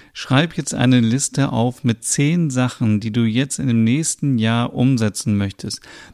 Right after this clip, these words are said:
Möchtest du vielleicht mal zu einem Reiterhof? Möchtest du irgendwie deinen Traum verwirklichen und Pferde reiten? Möchtest du irgendwie Fahrrad fahren? Möchtest du, und du hast vielleicht kein Fahrrad,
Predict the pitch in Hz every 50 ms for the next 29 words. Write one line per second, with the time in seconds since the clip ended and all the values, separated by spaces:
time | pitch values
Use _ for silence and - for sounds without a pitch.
0 | _ - 131 135 165 175 - - 180 143 - - 127 101 - - 123 110 107 107
1 | 104 - - 117 117 123 - - - 131 117 110 107 107 110 110 107 - 123 123
2 | 127 - 139 117 98 95 101 104 104 - - 120 120 - - 113 - - - 120
3 | 117 117 113 110 113 113 113 117 120 113 107 107 98 - - - 131 131 139 135
4 | 131 127 113 - - - - - _ - - 139 117 107 110 113 113 - 131 113
5 | - - 120 113 113 117 117 117 110 - - - 135 139 147 135 127 120 110 107
6 | 101 - - - - _ - - - 110 113 110 107 - - 117 104 104 107 117
7 | 120 - - 127 - - - - 127 123 120 120 120 - - - 123 113 120 120
8 | 120 113 120 117 117 117 120 120 - - 151 151 151 156 135 - - - - -
9 | 104 98 98 101 104 110 123 117 - 139 117 - - 139 127 123 123 120 - -
10 | - - - - _ _ _ _ - - 120 120 131 165 - - 208 190 175 -
11 | - 131 113 - - 104 92 101 - - -